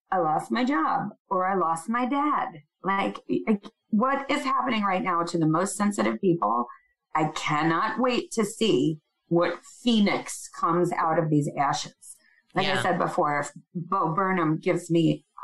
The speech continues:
Speaker 1: hope for this evolution.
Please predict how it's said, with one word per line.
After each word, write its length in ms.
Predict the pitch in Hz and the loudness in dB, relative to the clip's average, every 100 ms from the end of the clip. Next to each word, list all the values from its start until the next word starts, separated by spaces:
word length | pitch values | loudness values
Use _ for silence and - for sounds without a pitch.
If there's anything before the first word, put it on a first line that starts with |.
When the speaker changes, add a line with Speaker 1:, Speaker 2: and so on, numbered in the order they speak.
| - | -6
Speaker 1:
hope 400 | 180 170 143 - - _ _ _ _ _ _ _ _ _ _ _ _ _ _ _ _ _ _ 156 | -2 0 0 -2 -12 _ _ _ _ _ _ _ _ _ _ _ _ _ _ _ _ _ _ -6
for 160 | 185 175 | 0 2
this 260 | 160 160 185 | 2 0 -2
evolution. 840 | 160 160 156 143 - - - | 0 2 2 2 0 -2 -2